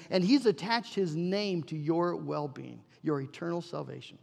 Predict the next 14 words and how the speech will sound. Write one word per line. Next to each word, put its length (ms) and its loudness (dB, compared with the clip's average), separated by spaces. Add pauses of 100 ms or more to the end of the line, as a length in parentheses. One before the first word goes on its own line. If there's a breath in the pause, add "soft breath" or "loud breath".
(1300)
So 120 -2
for 140 -2
you 240 0
to 80 -2
be 140 0
lost 420 -4
would 80 -4
be 140 0
for 160 -4
God 400 -2 (180 soft breath)
to 100 -6
lose 380 -2 (240 soft breath)
His 180 -6
honor. 360 -10